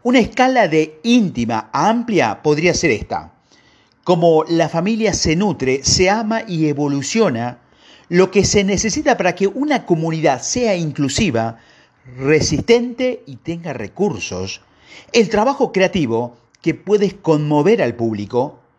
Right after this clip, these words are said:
o un movimiento que trasciende la geografía, la comunidad o al público. Clase, proyectos, personas y patrones. Existe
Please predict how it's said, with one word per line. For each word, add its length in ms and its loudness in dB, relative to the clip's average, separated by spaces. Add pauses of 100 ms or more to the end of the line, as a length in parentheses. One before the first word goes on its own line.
(380)
o 120 6
un 280 0
movimiento 640 0
que 100 -2
trasciende 500 -4
la 120 0
geografía, 720 0 (520)
la 340 0
comunidad 800 0 (120)
o 160 -8
al 140 -8
público. 720 -12 (1200)
Clase, 720 2 (360)
proyectos, 800 -2 (220)
personas 840 -4
y 140 -8
patrones. 800 -8 (1000)
Existe 460 4